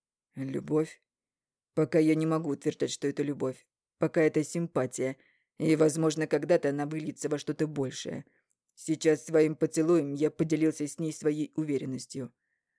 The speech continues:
Она уже не прятала свои глаза, смотрела на меня застенчиво. Застенчиво? Как-то это не совсем одно и то же с уверенно.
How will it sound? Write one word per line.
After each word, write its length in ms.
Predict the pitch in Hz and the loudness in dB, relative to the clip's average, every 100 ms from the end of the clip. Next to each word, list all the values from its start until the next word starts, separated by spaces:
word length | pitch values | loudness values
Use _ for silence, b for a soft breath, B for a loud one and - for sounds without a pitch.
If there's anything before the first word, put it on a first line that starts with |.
| - | -6
Она 300 | 160 156 160 | -2 0 2
уже 220 | 156 151 160 | 0 0 0
не 100 | 160 | 0
прятала 380 | - 165 131 | 2 0 0
свои 320 | 127 139 131 131 | -8 -6 -4 -2
глаза, 360 | 135 127 131 | -4 -4 -8
смотрела 460 | 120 151 143 156 156 | -8 -8 -2 2 2
на 80 | 156 | 0
меня 280 | 151 151 | -4 -4
застенчиво. 720 | 151 151 - 147 139 143 - - _ _ _ _ _ _ - | -2 -4 -4 -6 -6 -8 -8 -12 _ _ _ _ _ _ -16
Застенчиво? 1000 | 143 147 139 - 160 151 - 165 135 135 _ _ _ _ _ | -6 -4 -4 -4 -6 -4 0 0 0 -6 _ _ _ _ _
Как-то 340 | - 160 - 170 | 0 0 4 2
это 160 | 156 | 4
не 140 | 160 156 | 2 2
совсем 420 | 160 - 175 156 | 2 4 2 2
одно 320 | 156 170 160 | 0 2 0
и 60 | 160 | 2
то 180 | 165 | 0
же 80 | 156 | 0
с 140 | 147 175 | -2 -4
уверенно. 580 | 156 139 170 127 170 | -2 -2 -4 -8 -10